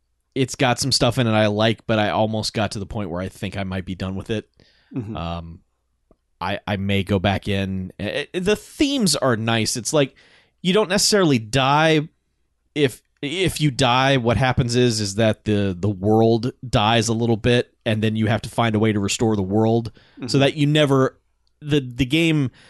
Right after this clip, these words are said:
Speaker 1: doesn't necessarily end unless you just keep running through and not,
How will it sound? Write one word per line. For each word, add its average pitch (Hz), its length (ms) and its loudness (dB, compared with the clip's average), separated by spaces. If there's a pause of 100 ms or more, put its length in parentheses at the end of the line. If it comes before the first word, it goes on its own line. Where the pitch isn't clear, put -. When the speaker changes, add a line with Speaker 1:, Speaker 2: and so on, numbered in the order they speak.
(180)
Speaker 1:
doesn't 156 300 2
necessarily 131 600 2
end 135 360 2
unless 123 360 0
you 123 120 0
just 110 180 -4
keep 113 220 -2
running 120 240 2
through 117 320 2
and 107 180 -2
not, 113 240 0